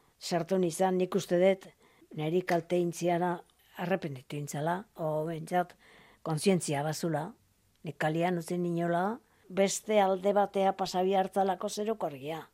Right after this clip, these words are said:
Bueno, neri zerbait esan izan baziaten, igual joingo nizan, edo igual ez. Eta gero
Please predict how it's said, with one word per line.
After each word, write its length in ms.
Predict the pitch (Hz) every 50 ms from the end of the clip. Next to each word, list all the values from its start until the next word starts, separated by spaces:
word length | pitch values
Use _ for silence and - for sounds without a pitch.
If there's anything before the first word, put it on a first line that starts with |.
| _ _ _ _ _ _ _ _ _ _ _ -
Bueno, 280 | - 214 196 190 202 - - - - -
neri 260 | - 208 233 269 285 254
zerbait 540 | - - 254 262 269 247 254 240 202 -
esan 260 | 190 170 - 202 208 185
izan 260 | 160 - 180 196 196
baziaten, 640 | 175 151 - - 180 175 - 151 151 185 226 247 339 _ _ _ _ _ _ _ _ _ _ _ _ _ _ -
igual 340 | 285 269 277 330 349 311 311 - -
joingo 280 | 196 175 165 165 151 147
nizan, 400 | 143 147 - - 220 226 190 - _ _ _ -
edo 200 | - 151 147 160
igual 380 | 160 156 151 165 190 208 202 143
ez. 560 | 139 196 247 294 285 - - - - - - - _ _ _ - _ _ _ _ _ _ _ _ _ _ - _
Eta 760 | - 285 175 170 160 - 175 170 170 170 165 156 151 147 147 147 147 _ _ _ - 190
gero 460 | - 180 170 180 202 208 196 - -